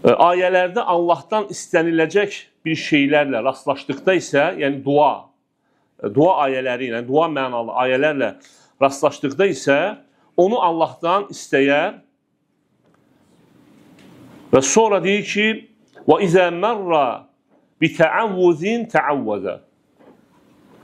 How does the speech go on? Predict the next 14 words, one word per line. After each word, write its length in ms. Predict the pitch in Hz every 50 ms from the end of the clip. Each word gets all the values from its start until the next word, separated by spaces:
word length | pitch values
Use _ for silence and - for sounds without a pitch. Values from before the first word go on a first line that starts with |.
| _ - - - - - - - - - - - - - -
Sığınılacaq 1000 | - - - - 190 165 180 190 190 196 196 190 190 180 214 240 240 196 175 151
bir 120 | 185 175
şey 300 | 160 - - 202 196 185
ilə 140 | 165 143 135
rastlaşdıqda 760 | 147 151 151 - - 160 - - - 156 135 139 - 202 202
isə 300 | 180 - - 156 151 151 160 185 220 233 _ _ _ _ _ _ _ _ _ _
ondan 300 | 151 156 156 160 180 196
Allaha 380 | 175 139 151 143 131 127 135 135
sığınırdı. 460 | 135 - 113 101 98 95 90 87 98
Yəni 200 | 113 120 131 131 - -
oddan, 500 | 127 117 110 110 113 127 127 127 123 110
cəhənnəmdən 680 | 123 120 113 117 117 117 113 113 113 120 123 123 120 110
və 60 | 107
sair. 380 | - - - 120 113 107 104